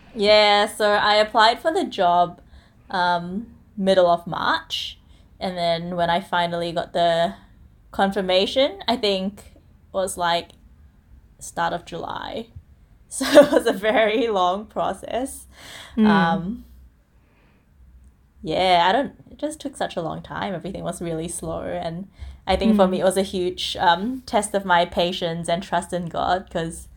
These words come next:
Speaker 1: when I applied for this job, it wasn't like a, "Oh, I'll just apply and see how I go." I applied with the conviction that this was where God wanted me.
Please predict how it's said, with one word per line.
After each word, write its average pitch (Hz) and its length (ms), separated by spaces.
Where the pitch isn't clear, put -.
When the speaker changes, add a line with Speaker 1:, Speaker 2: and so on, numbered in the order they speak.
Speaker 1:
when 190 160
I 190 100
applied 185 420
for 196 80
this 180 200
job, 165 300
it 170 60
wasn't 165 320
like - 240
a, - 160
"Oh, 196 240
I'll 202 60
just 233 180
apply 170 400
and 165 340
see - 260
how 175 160
I 170 120
go." - 140
I 165 160
applied 165 420
with 180 160
the 175 80
conviction 170 580
that 160 240
this 165 140
was 170 200
where 160 200
God 156 300
wanted 165 380
me. 370 320